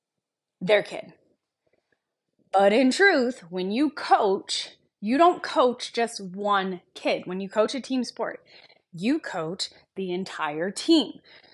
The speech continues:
So if you are coaching and you are finding that you keep overreacting on your kid, you keep like, "Why are you doing this?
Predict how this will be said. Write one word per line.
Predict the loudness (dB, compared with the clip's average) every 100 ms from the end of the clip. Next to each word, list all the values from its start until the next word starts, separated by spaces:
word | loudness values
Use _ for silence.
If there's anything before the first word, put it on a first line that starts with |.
| _
So | 2 6 8 6 2 -8 _ _ _ _ 0
if | 0 2
you | 4 6 6
are | 6 4
coaching | 2 0 0 -4 -4
and | -4
you | 0
are | 0 0
finding | 0 0 0 -2 -2 -6 -8
that | -4 2 4 4 0
you | -8 -10
keep | -6 -4 -4 -8 -16 -16 -18 _ _ _ 2
overreacting | 4 4 4 2 2 0 0 0 0 -6 -8 -6
on | -6 -6
your | -6
kid, | -8 -12 -10 -12 -14 _ _ _ _ _ _
you | -8 -8
keep | -6 -6 -4 -6 _ _ _ _ _
like, | -6 -4 -6
"Why | -8 -2 4 6 8
are | 8
you | 8
doing | 8 6 6 4
this? | 2 2 0 -4